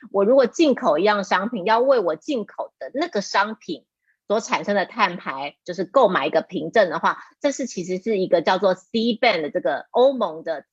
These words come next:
碳边境调整机制，有点拗口，就是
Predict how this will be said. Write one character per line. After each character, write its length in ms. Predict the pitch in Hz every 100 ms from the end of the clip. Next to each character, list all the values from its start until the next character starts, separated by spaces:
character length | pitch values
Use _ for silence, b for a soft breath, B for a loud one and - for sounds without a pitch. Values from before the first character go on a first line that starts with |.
| _
碳 240 | 277 202
边 340 | 190 208 196 202
境 320 | 202 185 - - _
调 200 | 190 180
整 240 | 175 170
机 180 | 175 175
制， 160 | 190 175 151
有 100 | 165
点 220 | 185 175 - _
拗 260 | 160 175
口， 300 | 208 - - 175
就 80 |
是 160 | 196 180